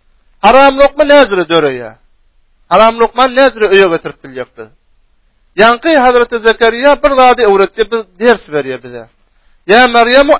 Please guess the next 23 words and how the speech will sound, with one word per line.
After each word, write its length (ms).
anna 260
laki 240
hada?" 400
Hazreti 380
Meryem'iň 360
öz 120
gudraty 460
çatçaklada 680
däşi. 400
Tomuzun 400
günüň 340
miwasyny 480
gyşyň 260
gün 100
tapyp 240
otdy. 260
Öz 300
başarjaklada 840
däşi. 320
"Ey 120
Meryem, 460
sene 180
başarmaýan 540